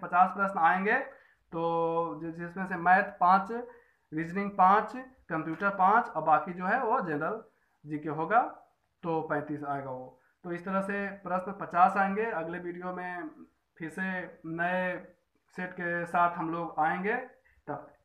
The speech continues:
<clears throat> तो दोस्तों, आपसे request है, इस चैनल पर बने रहें। साप्ताहिक रूप से इस चैनल पर सेट practice कराया जाएगा,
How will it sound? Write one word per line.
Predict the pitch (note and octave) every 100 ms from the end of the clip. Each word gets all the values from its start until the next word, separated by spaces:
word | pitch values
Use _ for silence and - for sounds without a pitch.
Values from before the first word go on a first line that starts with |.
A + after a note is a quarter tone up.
| -
<clears throat> | D3+ D#3+ C#3 - _ _ _ _ _ _ _ _ _ -
तो | D#3
दोस्तों, | D3+ D#3 D#3 F#3+
आपसे | E3+ E3+ E3
request | D3 E3+ F3+
है, | F#3+
इस | -
चैनल | D#3+ D#3+
पर | D#3+
बने | D3 D#3+ F3+
रहें। | F#3 G3 A3
साप्ताहिक | - _ - D#3 D#3+ D#3+ D#3+
रूप | E3+ E3
से | F3 E3
इस | -
चैनल | E3 D#3+
पर | D#3+
सेट | E3+ E3+
practice | E3+ D#3+ E3 D#3 D#3
कराया | D3+ D3+ D3+ F3+
जाएगा, | F#3 F#3 F#3 G#3 A#3 -